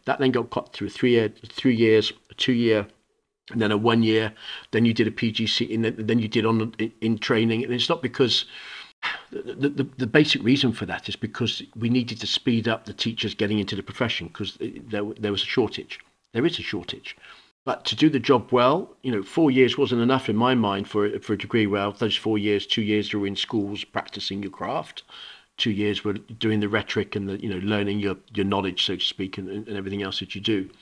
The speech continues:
So I think teachers coming into the profession now, they, they have a hard time of it. Some of them, I think, if you come in new, because it, you, you, it is a baptism of fire in many ways.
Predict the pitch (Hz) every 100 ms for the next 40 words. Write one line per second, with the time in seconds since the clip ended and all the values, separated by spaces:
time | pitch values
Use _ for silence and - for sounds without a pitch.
0 | - - - - - - _ - 135 127
1 | 127 117 - 123 170 160 - - 143 107
2 | - 123 120 120 110 113 117 - 113 117
3 | 113 110 107 _ - 107 - 113 117 127
4 | 110 101 110 107 - 113 120 117 - _
5 | _ 110 117 - - 120 113 110 120 113
6 | 131 110 110 120 113 113 117 135 139 -
7 | 110 120 113 - 120 - 120 123 110 -
8 | 110 - 113 - 104 101 - 110 123 120
9 | 104 107 104 110 170